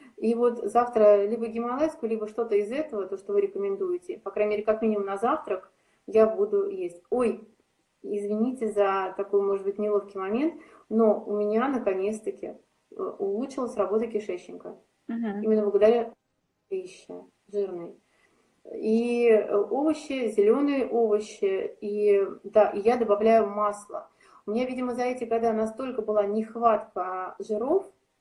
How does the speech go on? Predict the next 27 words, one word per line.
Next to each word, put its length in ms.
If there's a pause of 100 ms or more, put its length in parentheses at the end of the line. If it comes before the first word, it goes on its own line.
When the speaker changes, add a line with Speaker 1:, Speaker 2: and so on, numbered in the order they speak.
(920)
Speaker 1:
и 160
когда, 300
так 180
скажем, 340
я 160
услышала 960
из 240
мира: 520
«Вперёд, 580
ешь, 580
дружи 440
с 140
ними», 300
Speaker 2:
Мгм. 260 (440)
Speaker 1:
а, 340 (260)
я 300
стала 360
его 480 (560)
фактически 500
лить 440
в 60
тарелку. 420
Представляете, 560
у 40
меня 180
организм 400
настолько 360